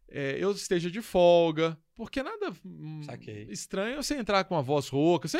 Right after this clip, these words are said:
Speaker 1: entra rouco, fanho, entra. Mas você quer tá com a voz legal, né? Você quer passar uma energia, e eu gosto de passar muita energia pras pessoas na voz. Quando eu dou bom dia, "Olá, bom dia, no ar o
Speaker 2: Ah.
Speaker 1: tiro de meta, tudo do time do seu
Speaker 2: Ah.
Speaker 1: coração."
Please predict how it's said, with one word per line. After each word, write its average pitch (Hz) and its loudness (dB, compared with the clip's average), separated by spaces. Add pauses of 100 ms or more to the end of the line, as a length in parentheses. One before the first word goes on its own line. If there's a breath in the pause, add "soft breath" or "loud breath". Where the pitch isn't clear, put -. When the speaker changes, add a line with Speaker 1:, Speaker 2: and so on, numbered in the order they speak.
Speaker 1:
entra 302 2
rouco, 175 4
fanho, 175 0
entra. 151 0 (540 soft breath)
Mas 370 -6
você 427 -2
quer 330 -2
tá 392 -8
com 359 -8
a 269 -2
voz 180 2
legal, 117 -4
né? 131 -6
Você 208 -8
quer 320 -2 (100)
passar 180 4 (460 loud breath)
uma 180 2
energia, 165 2
e 147 4
eu 208 2
gosto 214 2
de - -18
passar 165 -6
muita 185 -12
energia 170 -2
pras 139 -6
pessoas 139 -2
na 123 -4
voz. 110 -6
Quando 233 0
eu 240 4
dou 214 6
bom 185 4
dia, 160 2 (280 loud breath)
"Olá, 269 4
bom 262 2
dia, 262 4
no 247 0
ar 262 2
o 262 4
Speaker 2:
Ah. - -2
Speaker 1:
tiro 262 -2
de 208 -6
meta, 208 2
tudo 294 -12
do 302 -4
time 277 -8
do 262 -4
seu 254 0
Speaker 2:
Ah. 254 -4
Speaker 1:
coração." 214 0